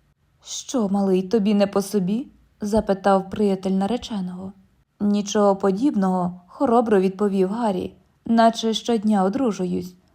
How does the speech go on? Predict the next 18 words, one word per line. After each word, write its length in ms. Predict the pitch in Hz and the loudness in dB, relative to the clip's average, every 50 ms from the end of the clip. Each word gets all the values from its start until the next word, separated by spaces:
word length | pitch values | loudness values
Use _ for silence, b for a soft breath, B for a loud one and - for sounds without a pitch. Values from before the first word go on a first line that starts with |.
| _ _ _ _ | _ _ _ _
просто 560 | - 262 254 247 220 - - - 214 208 208 | 0 2 2 2 2 -2 -4 -4 -2 -2 -2
нині 380 | 208 214 220 226 202 185 190 | 0 0 2 2 2 0 -2
спекотно". 760 | 185 190 - - 294 294 - 220 196 190 - - 196 208 214 - - _ _ _ _ _ _ _ _ _ _ _ _ _ _ _ _ _ | -4 -6 -8 -10 -10 -8 -6 -8 -8 -8 -8 -10 -12 -12 -12 -16 -20 _ _ _ _ _ _ _ _ _ _ _ _ _ _ _ _ _
"За 220 | - 233 226 240 233 | -4 0 2 2 2
твоє 360 | 240 - 233 233 226 226 226 | 0 0 -2 0 0 0 0
здоров'ячко, 680 | 208 196 226 233 269 294 277 220 208 202 - - - 214 | 0 0 0 2 2 2 2 2 0 0 -2 -6 -6 -4
донечко", 680 | 190 254 277 262 220 185 180 - - - 180 180 180 180 B B B B | 0 2 2 2 2 0 -2 -6 -4 -2 0 0 -2 -4 B B B B
сказала 540 | B - - - 240 226 208 214 196 190 202 | B -12 -4 0 0 2 4 4 6 6 6
мати 320 | 202 196 190 185 185 226 233 | 4 4 2 2 2 -2 -4
Салі, 560 | - - - 277 220 196 190 196 202 196 - - _ _ _ _ | -4 -4 -4 -4 -4 -4 -4 -4 -6 -8 -10 -16 _ _ _ _
піднімаючи 640 | - 254 233 247 247 208 185 175 175 180 180 - 277 | -6 -2 0 2 2 2 2 2 2 0 -2 -6 -10
кухоль. 420 | - - 233 185 - - 190 185 - - - _ _ _ _ _ _ _ - | -6 -4 -6 -6 -4 -6 -8 -8 -8 -12 -18 _ _ _ _ _ _ _ -4
"Більше 460 | - 247 240 262 254 247 - - 247 233 | -2 0 2 2 0 0 -2 0 2 4
я 140 | 220 226 | 4 4
тебе, 360 | 220 220 233 220 202 226 226 220 | 2 2 -2 -2 2 2 4 4
міс, 380 | 214 214 233 247 - - - - | 4 4 2 0 -2 -6 -10 -4
не 200 | - 220 214 214 | 0 2 2 2
назву". 560 | 202 196 196 196 190 - 185 185 190 208 226 | 2 0 -2 -4 -4 -6 -8 -8 -6 -8 -10